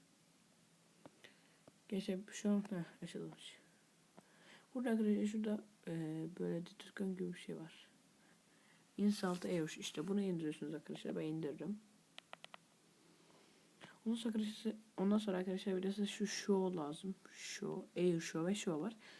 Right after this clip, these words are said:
Şu hani şu göstermek için gerekli. App Store'da var zaten. Arkadaşlar kaldırılmıştı. Geri geldi.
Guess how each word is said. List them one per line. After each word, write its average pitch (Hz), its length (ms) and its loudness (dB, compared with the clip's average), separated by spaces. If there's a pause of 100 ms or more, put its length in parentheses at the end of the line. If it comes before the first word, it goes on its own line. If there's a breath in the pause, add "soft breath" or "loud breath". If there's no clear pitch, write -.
(200 loud breath)
Şu 226 360 4
hani 202 220 6
şu 196 260 -2 (420)
göstermek 185 400 2
için 185 180 0
gerekli. 175 560 2
App 170 100 -4
Store'da 170 340 0
var 160 160 2
zaten. 156 420 -4 (680)
Arkadaşlar 139 580 -6
kaldırılmıştı. 165 880 0 (600 loud breath)
Geri 165 180 2
geldi. 151 440 0